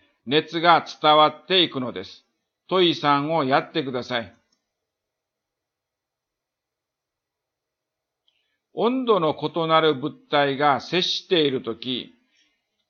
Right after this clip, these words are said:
高温の部分から低温の部分へ熱が移動する現象を熱伝導と言います。使い捨てカイロに接していると暖かくなりますが、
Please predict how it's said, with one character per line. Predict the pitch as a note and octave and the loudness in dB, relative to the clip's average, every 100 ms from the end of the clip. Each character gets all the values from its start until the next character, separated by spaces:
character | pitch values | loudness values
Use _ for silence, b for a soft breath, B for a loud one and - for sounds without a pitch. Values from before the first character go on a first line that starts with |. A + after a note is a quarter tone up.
| _ | _
高 | - A3 A#3 A3 | 0 6 8 6
温 | F#3+ E3 D3+ | 4 0 -2
の | D3 C3 | -2 -2
部 | C3 | -4
分 | C#3+ D3+ C#3 | -4 -4 -4
か | C3 B2+ | -4 2
ら | C#3+ C3 - - | 4 4 0 -6
低 | E3+ G3+ A3 G3 | -2 0 0 0
温 | E3 D3 C#3 | -2 -4 -4
の | C3+ | -4
部 | A#2+ C3+ | -4 -4
分 | C3 C3+ B2+ B2+ | -4 -4 -4 -4
へ | C3+ A2+ - _ _ _ _ _ _ _ | -4 -6 -8 _ _ _ _ _ _ _
熱 | B2 D#3 D#3+ F3+ | -4 -4 -4 -2
が | F#3 F3 | 2 4
移 | C#3+ D3+ | 2 -2
動 | E3 D#3+ | 0 2
す | D#3 F3 | 0 -4
る | F3 C#3+ - | -4 -4 -6
現 | G2+ B2+ D3 C#3 | -4 -2 -2 -4
象 | D3 C#3 | -2 -2
を | C3+ C3 D3 C3 - _ | 0 0 0 -2 -6 _
熱 | G2+ B2 C#3+ E3 D#3+ | -6 -4 -4 -4 -2
伝 | D#3+ D#3 D#3 | 0 -2 -4
導 | C#3+ D3 C#3+ B2+ - - | -2 0 0 -2 -6 -4
と | F3+ | 0
言 | D3 | 0
い | |
ま | A#2 G#2 | -2 -10
す。 | - _ _ _ _ _ _ _ _ _ _ _ _ | -18 _ _ _ _ _ _ _ _ _ _ _ _
使 | - - F3 | -12 2 4
い | F#3+ E3 | 4 0
捨 | - | -2
て | F3+ | -2
カ | F3+ E3+ E3+ | 2 2 2
イ | |
ロ | E3 E3 | 0 -2
に | E3 | -4
接 | C#3 E3 | -4 -2
し | - - - | -2 -4 -4
て | D#3+ D3 | 0 2
い | |
る | C3+ B2 | 0 -4
と | D3 D3 A#2+ - | -2 0 0 -4
暖 | A#2 C3 D#3 | -4 0 0
か | E3 D#3 D3+ | 2 2 0
く | E3 | -2
な | D#3 C#3+ | -2 -2
り | C3+ | -2
ま | B2+ | -6
す | B2 | -6
が、 | B2 C3 A#2 | -2 -2 -2